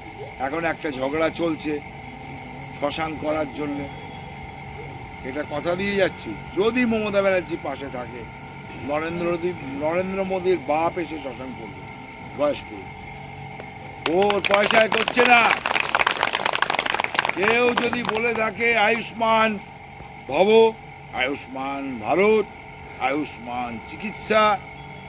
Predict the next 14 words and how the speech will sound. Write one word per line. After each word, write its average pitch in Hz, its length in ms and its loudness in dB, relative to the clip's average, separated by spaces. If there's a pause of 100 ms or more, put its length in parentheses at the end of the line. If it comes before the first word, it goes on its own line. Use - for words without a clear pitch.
(580)
এইমসের 226 680 8 (120)
চিকিৎসা, 185 600 -6 (2500)
গোষ্ঠীর 202 580 2
পিণ্ডের 196 440 2
ষষ্ঠী, 175 540 -4 (580)
এই 175 200 6
এইমস 233 600 4 (600)
কি 208 140 -4
করে 220 440 4
এসছে 214 340 0
আমি 185 280 4
জানি। 147 260 0 (1600)
এই 226 480 8
এইমস 220 300 2